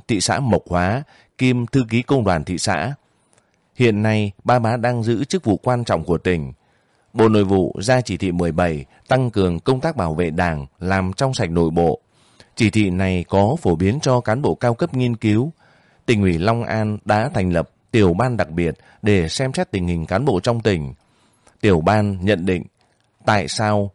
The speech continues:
những năm chiến tranh, tỉnh Kiến Tường lại bị đánh điểm, nhất là các cơ quan thuộc thị ủy, thị xã Mộc Hóa? Từ ngày thành lập cơ quan này, Ba Bá thường sang dò la, nghe ngóng về sự phát hiện của tiểu ban. Kết hợp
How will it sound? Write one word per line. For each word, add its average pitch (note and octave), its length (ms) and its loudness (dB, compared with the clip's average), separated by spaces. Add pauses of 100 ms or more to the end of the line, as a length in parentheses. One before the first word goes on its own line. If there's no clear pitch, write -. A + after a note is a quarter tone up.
những C3 380 0
năm C3 160 -2
chiến A#2 260 -2
tranh, G#2+ 300 -2 (240)
tỉnh F2+ 280 0
Kiến B2 240 0
Tường F2+ 300 0
lại F2 160 0
bị F#2+ 160 -4
đánh G#2 220 -4
điểm, F2 300 -2 (280)
nhất D#3 240 -2
là F#2 280 0
các - 180 -6
cơ C#3 220 0
quan A2+ 380 0
thuộc G#2 200 2
thị G#2 140 2
ủy, E2+ 380 -2
thị G2+ 200 0
xã F#2+ 260 -2
Mộc A#2+ 240 0
Hóa? F2+ 340 0 (880)
Từ A#2+ 140 6
ngày G#2 340 4
thành G2 200 0
lập F#2+ 180 -2
cơ D3 100 2
quan B2+ 280 -2
này, E2+ 280 -2 (240)
Ba A#2 220 2
Bá G#2 360 -2
thường G#2 340 2
sang C3 260 -2
dò F2 360 2
la, G#2+ 320 0 (240)
nghe B2+ 300 2
ngóng A#2 340 0
về G2+ 180 2
sự F2+ 280 0
phát F3+ 180 -4
hiện G#2 200 0
của E2 140 -2
tiểu E2 220 0
ban. G#2 300 -2 (720)
Kết F3+ 160 2
hợp A2+ 140 4